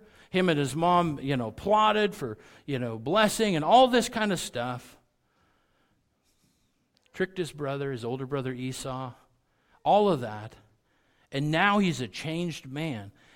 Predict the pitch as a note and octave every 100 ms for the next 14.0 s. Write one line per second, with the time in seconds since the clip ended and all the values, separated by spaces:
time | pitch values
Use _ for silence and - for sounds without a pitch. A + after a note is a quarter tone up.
0 | _ C#3+ C3 - - C3+ E3 G#3+ A3+ G3+
1 | - F#3+ B2+ - - F3+ - F#3 F3 -
2 | _ C3 B2+ B2 C3+ C3+ B2+ - C3+ B2+
3 | A#2 B2 - C3 A2+ A#2 A#2 C3 - -
4 | A2+ A2 G#2 - - A2+ A#2+ A#2 A#2 B2+
5 | C#3 C3+ - _ _ _ A2 D3 D#3 A2+
6 | - B2 C#3+ G2 - _ _ - - D3+
7 | D#3 C3 F#3 G#3+ D3+ C3 E3 A3 G#3+ G#3+
8 | F#3 - E3 B2+ A#2 G#2+ _ _ _ _
9 | _ _ C3 - B2 C3+ - F#3 G#3+ G#3+
10 | F#3 F#3+ - - - D3+ D#3+ - D3 C3
11 | A2+ B2+ B2 - B2 A#2 - - - A3
12 | F3 C#3 D3 G3 G3 F#3 - - D3 -
13 | A#2+ A#2+ B2+ C3 A2+ - D#3 D3+ A#2+